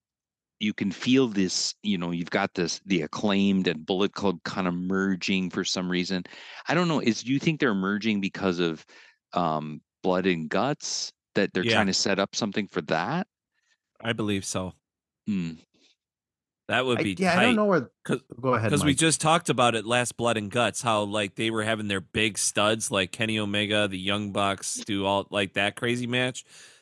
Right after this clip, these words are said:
Speaker 2: This Blood and Guts is, like, the perfect match to, for, like, the Colt, Colton and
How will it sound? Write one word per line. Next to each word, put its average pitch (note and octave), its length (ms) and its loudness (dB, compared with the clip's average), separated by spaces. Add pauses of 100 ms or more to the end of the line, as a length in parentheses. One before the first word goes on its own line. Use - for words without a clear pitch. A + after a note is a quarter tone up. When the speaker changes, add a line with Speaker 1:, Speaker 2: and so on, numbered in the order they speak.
(120)
Speaker 2:
This E3 320 4
Blood C3+ 340 2
and E3 140 2
Guts D3 240 2
is, G#2 160 -6
like, F#2+ 180 -4
the A#2+ 280 0
perfect A2+ 460 -2
match G2 380 -2
to, F#2 260 0 (140)
for, A#2 220 4
like, G#2 340 0 (560)
the A2+ 180 4
Colt, A#2+ 400 2 (280)
Colton A#2+ 420 -2
and G2+ 400 0